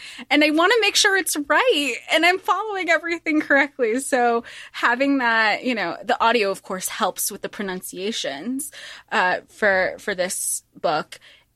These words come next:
and series, because it's a confirmed trilogy, and having the words in front of me, I'm like, "Okay, I'm processing, I'm not zoning it out," because it's the same thing that we had with, um, We Hunt the Flame and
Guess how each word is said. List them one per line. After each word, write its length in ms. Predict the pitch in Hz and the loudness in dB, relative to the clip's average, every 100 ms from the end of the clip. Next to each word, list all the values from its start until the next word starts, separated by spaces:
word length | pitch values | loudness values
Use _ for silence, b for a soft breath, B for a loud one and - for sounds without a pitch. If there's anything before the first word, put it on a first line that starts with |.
| - | -6
and 220 | 208 196 | -4 -2
series, 520 | - 269 294 190 220 | 0 2 4 2 -2
because 260 | 220 214 202 | -6 -6 -8
it's 100 | - | -10
a 40 | |
confirmed 400 | 214 202 160 175 | -10 -10 -10 -6
trilogy, 640 | - 262 220 170 135 131 - B 233 - | 0 2 2 0 -8 -10 -14 B -18 -4
and 180 | 214 196 | -2 0
having 360 | 214 202 208 | 0 -2 -2
the 80 | 202 | -6
words 280 | 180 196 - | -6 -4 -2
in 80 | 214 | -2
front 200 | 196 180 | -2 -6
of 80 | 185 | -6
me, 80 | |
I'm 100 | 175 | -6
like, 140 | 180 190 | -6 -8
"Okay, 240 | - 214 | -6 -4
I'm 100 | 151 | -4
processing, 560 | - 202 202 202 208 196 | 0 0 0 -2 -4 -4
I'm 80 | 190 | -4
not 220 | 202 - | -4 -4
zoning 260 | 208 196 | -6 -4
it 60 | 185 | -2
out," 160 | 180 - | -2 -2
because 200 | 247 254 | -6 -6
it's 120 | 240 | -8
the 80 | 247 | -6
same 260 | 330 330 | -2 -2
thing 160 | 320 294 | 0 -2
that 140 | 226 | -4
we 80 | 233 | -6
had 280 | 247 247 247 | -4 -4 -4
with, 300 | 226 226 - | -6 -6 -8
um, 180 | 202 214 | -8 -6
We 100 | 226 | -6
Hunt 140 | 226 | -4
the 60 | 202 | -6
Flame 400 | - 208 202 - | -8 -8 -8 -10
and 360 | 190 185 185 | -10 -10 -12